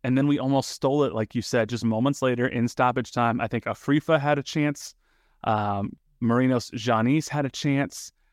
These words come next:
and then Gadi Kinda had a chance. And I don't know how either Janis or Kinda didn't get this in the back of the net. We would have smashed and grabbed three points, and it would have been incredible.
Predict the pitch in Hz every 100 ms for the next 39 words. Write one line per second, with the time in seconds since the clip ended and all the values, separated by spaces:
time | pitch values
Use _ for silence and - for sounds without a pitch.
0 | _ _ 123 120 117 117 - - 110 123
1 | 120 117 117 123 - 147 143 120 117 110
2 | 123 110 101 120 117 143 147 131 120 123
3 | 117 113 113 113 113 - - 127 117 101
4 | 117 113 107 101 107 117 104 107 110 -
5 | 110 107 113 131 113 - 120 117 - 131
6 | 117 117 113 - 123 120 - 120 110 123
7 | 117 113 113 101 - - - 92